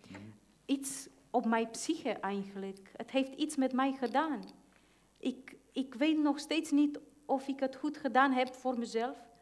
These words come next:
Speaker 2: om daar te zijn.
Speaker 1: Mhm. Wat
Speaker 2: Het,
Speaker 1: zet
Speaker 2: het
Speaker 1: je aan het twijfelen?
Speaker 2: Ehm, de regering, ja, is nog steeds aan de macht.
Speaker 1: Mhm.
Speaker 2: Er, er is niets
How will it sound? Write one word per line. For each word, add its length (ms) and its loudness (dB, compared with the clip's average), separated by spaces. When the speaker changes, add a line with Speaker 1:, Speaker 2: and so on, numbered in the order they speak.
Speaker 2:
om 260 0
daar 280 4
te 120 0
zijn. 320 -4
Speaker 1:
Mhm. 80 -6
Wat 380 -4
Speaker 2:
Het, 120 -2
Speaker 1:
zet 340 2
Speaker 2:
het 80 -6
Speaker 1:
je 80 -4
aan 120 0
het 120 -6
twijfelen? 560 -4
Speaker 2:
Ehm, 880 4
de 120 0
regering, 720 2
ja, 200 -2
is 140 -4
nog 140 -6
steeds 280 -4
aan 100 -6
de 80 -4
macht. 320 -10
Speaker 1:
Mhm. 120 -6
Speaker 2:
Er, 260 0
er 100 0
is 180 -2
niets 340 0